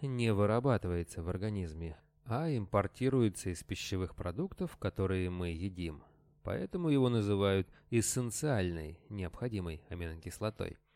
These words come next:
Из другой, а, эссенциальной аминокислоты, тирозина, вырабатываются адреналин, норадреналин и допамин.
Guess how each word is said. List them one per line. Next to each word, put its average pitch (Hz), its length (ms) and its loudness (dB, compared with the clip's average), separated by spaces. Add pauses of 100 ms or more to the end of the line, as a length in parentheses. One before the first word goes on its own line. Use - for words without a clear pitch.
(560)
Из 123 160 2
другой, 117 480 6
а, 135 140 0 (100)
эссенциальной 123 920 0
аминокислоты, 110 960 0 (320)
тирозина, 95 800 2
вырабатываются 101 920 2 (280)
адреналин, 95 880 -2 (180)
норадреналин 151 1040 -2
и 170 100 -8
допамин. 90 680 -2